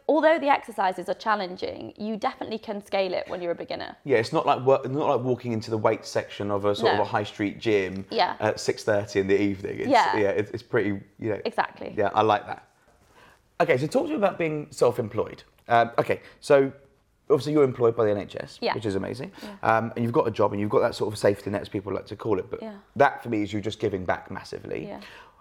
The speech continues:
Speaker 2: If you were just self-employed, how, how hard do you think it would be?
Speaker 1: Um, it, obviously it depends what area you're self-employed in. I think if you're self-employed doing Instagram and social media,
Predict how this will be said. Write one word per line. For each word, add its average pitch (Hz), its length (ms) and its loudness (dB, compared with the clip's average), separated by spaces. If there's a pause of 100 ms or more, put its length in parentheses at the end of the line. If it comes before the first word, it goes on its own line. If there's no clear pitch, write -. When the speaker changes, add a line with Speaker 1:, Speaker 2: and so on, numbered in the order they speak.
(160)
Speaker 2:
If 214 140 -2
you 262 60 0
were 262 80 0
just 202 220 -2
self-employed, 143 600 2
how, 123 320 -8
how 143 320 -2
hard 120 340 0
do 107 60 -6
you 101 60 -4
think 104 240 -8
it - 40 -8
would 92 140 -10
be? 95 320 -6 (480)
Speaker 1:
Um, 269 240 2 (640)
it, 160 160 -4
obviously 339 300 2
it - 20 -6
depends 196 340 -6
what 180 220 -2 (320)
area 196 300 2
you're 180 100 -8
self-employed 185 600 -2
in. 170 240 -6
I 247 100 -4
think 302 340 -6
if 254 120 -8
you're 285 240 2 (100)
self-employed 247 720 0
doing 196 440 -2
Instagram 170 520 -4
and 190 80 -10
social 190 300 -6
media, 175 480 -2